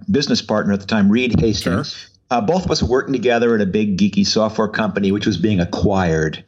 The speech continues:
Speaker 1: And we were being, as they euphemistically put it, made redundant,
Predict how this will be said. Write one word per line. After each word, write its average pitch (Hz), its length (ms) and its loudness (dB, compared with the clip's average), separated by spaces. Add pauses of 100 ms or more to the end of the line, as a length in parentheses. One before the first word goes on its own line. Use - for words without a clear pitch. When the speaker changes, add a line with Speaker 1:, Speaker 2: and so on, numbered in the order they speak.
Speaker 1:
And 117 640 -2
we 160 160 2
were 143 100 4
being, 120 580 -2 (100)
as 110 200 0
they 113 80 0
euphemistically 104 720 0
put 98 200 0
it, - 300 -2 (220)
made 123 300 2
redundant, 98 760 0